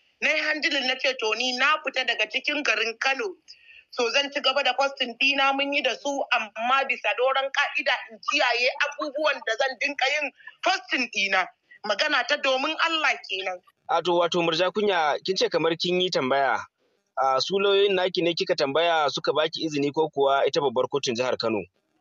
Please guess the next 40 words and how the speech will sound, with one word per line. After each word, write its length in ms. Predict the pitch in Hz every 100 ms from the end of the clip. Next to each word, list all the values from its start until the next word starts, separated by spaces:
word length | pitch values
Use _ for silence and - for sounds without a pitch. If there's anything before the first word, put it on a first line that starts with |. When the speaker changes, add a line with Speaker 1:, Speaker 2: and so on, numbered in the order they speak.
| - 240
Speaker 1:
Lauyoyi 520 | 320 349 339 330 320
na 60 | 320
yi 80 | 320
magana 420 | 277 262 254 214
da 80 | 196
su. 300 | - _ 170 _ _ 135
Speaker 2:
Lauyoyinki 720 | 180 208 220 226 208 202 165
ko 160 | 180 196
kuwa 200 | 156 156
dai 100 | 160
wasu 220 | 165 160
lauyoyi 340 | 170 170 165
na 80 | 165
daban? 260 | 156 131 107 _ _ _ - 247
Speaker 1:
Lauyoyi 760 | 320 370 392 359 359 359 349 349
na 200 | 359 370
da 140 | 349
muke, 260 | 294 320 302 277
sabida 480 | 339 320 302 269 254
wanda 380 | 302 359 339 294
ya 120 | 302 302
ɗau 100 | 311 320
ragamar 320 | 311 269 285
komai 420 | 277 302 294 311 254
a 60 | 277
kai 140 | 302 285
Tijjani 560 | - - 269 254 254
Gandu. 600 | 262 262 254 247 240 226 - _ _ _ _ _ _ _ _ -
Shi 360 | - 359 370
ne 160 | 349 320
wanda 420 | 277 311 339 302 262
a 40 |
lokacin 500 | 269 330 330 302 320 294
da 60 | 285
aka 160 | 302 269
buƙaci 480 | 247 240 240 320
takardar 560 | 339 330 277 - 294 294
fili 420 | - 302 294 330
da 120 | 277 262
wane 320 | 233 233